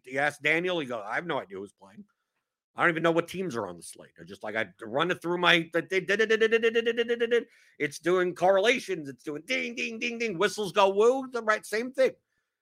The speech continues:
This is what their screens would look like in some fashion. Maybe not in Excel,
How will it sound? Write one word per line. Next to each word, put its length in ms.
This 160
is 120
what 200
their 140
screens 400
would 160
look 220
like 240
in 100
some 240
fashion. 320
Maybe 160
not 200
in 100
Excel, 560